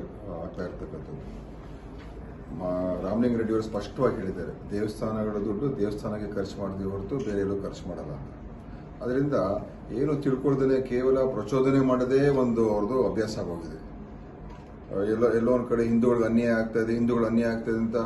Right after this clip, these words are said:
ಬರೀ ಇದನ್ನೇ ಹೇಳ್ಕೊಂಡು ಹೋದ್-, ಆ, ಆ, ಅವರು ಇವತ್ತಿನ ದಿವಸ ರಾಜಕಾರಣ ಮಾಡ್ತಾ ಇದ್ದಾರೆ. ಇದು ಅತ್ಯ-, ಅತ್ಯಂತ ಒಂದು, ಆ, ಅಪರಾಧ ಅವ್ರದ್ದು. ಯಾವುದೇ ರೀತಿ ಆ ರೀತಿ ಆಗ್ತಾ ಇಲ್ಲ. ಆ, ಸಚಿವರು ಅನೇಕ ಬಾರಿ ಹೇಳಿದ್ದಾರೆ ಆ ಥರ ನಾವು ಮಾಡ್ತಾ ಇಲ್ಲ ಅಂತ.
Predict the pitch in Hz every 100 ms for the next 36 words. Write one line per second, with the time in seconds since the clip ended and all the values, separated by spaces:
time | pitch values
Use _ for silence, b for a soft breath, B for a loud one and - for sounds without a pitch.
0 | - B B B - 135 139 147 175 165
1 | 160 160 156 147 135 123 120 123 117 113
2 | 117 117 120 151 127 110 104 104 101 107
3 | 107 135 104 104 - 104 95 90 - -
4 | - - - - 117 131 - - 107 110
5 | 120 120 120 127 110 104 127 151 - -
6 | - 87 90 - 120 120 117 107 101 107
7 | - - B B B - 90 107 120 131
8 | 123 - 113 107 107 104 107 98 95 -
9 | - - 85 - 123 113 113 - - -
10 | - - 98 98 95 95 92 92 95 -
11 | 101 143 139 107 120 156 165 139 139 127
12 | 117 117 110 - - - - - - -
13 | 101 107 101 98 87 104 117 120 113 110
14 | 110